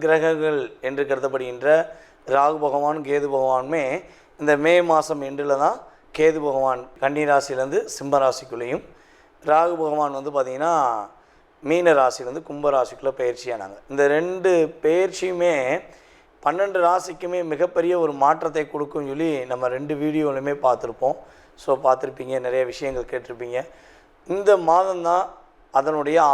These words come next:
ஆரம்பத்தின் துவக்கம் என்ன சொல்லலாம். உங்களுடைய வாழ்க்கையில எதிர்பார்ப்புகள், என்னென்ன எதிர்பார்ப்புகள்லாம் உங்களுடைய வாழ்க்கையில இருக்கோ, so, அதனுடைய செயல்பாடுகள்ல என்னென்ன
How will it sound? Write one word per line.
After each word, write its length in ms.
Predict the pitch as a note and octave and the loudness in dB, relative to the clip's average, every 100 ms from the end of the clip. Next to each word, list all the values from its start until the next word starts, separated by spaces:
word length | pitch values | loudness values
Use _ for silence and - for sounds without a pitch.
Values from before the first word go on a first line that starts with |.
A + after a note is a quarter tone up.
| D3 | 6
ஆரம்பத்தின் 560 | F3 F3 D#3+ E3 E3 - | 4 2 -2 -6 -8 -4
துவக்கம் 480 | C#3+ D3+ D3+ C#3+ G#2+ - _ _ A#2 | 0 0 0 -4 -4 -20 _ _ -8
என்ன 140 | B2+ C#3 | -6 -6
சொல்லலாம். 340 | A2+ G2+ F#2+ - _ _ _ _ _ _ _ _ | -6 -8 -10 -16 _ _ _ _ _ _ _ _
உங்களுடைய 320 | C3 C#3 C3 B2+ | -4 0 2 2
வாழ்க்கையில 380 | C#3 D3+ D3+ C#3+ G#3+ - - _ _ _ - | 2 0 -2 0 -2 -6 -20 _ _ _ -2
எதிர்பார்ப்புகள், 840 | D#3+ G3 F#3+ E3+ D#3+ E3 D#3 D3 C3 C#3 | 2 2 4 4 4 0 0 0 -4 -8
என்னென்ன 320 | D3+ D#3 D3 | -6 -4 -4
எதிர்பார்ப்புகள்லாம் 760 | D3 D#3+ D#3 D3 C#3+ D3 F3 E3 | -2 2 2 2 -2 2 4 2
உங்களுடைய 440 | D3+ C#3 C3+ C3 B2 B2+ | 0 -2 2 2 2 2
வாழ்க்கையில 400 | C#3 C#3+ C#3+ B2+ C3 | 0 0 -6 -6 -8
இருக்கோ, 300 | C#3+ C3 A2 A2+ - - _ _ - | -8 -6 -4 -4 -8 -14 _ _ 2
so, 80 | E3 | 4
அதனுடைய 360 | D#3+ D#3+ D#3 D3+ D3+ | 4 2 0 0 2
செயல்பாடுகள்ல 720 | F3+ G3 F3+ E3+ E3 E3 F3 | 2 4 4 4 2 2 0
என்னென்ன 280 | D#3+ E3+ D#3 | 0 -2 -2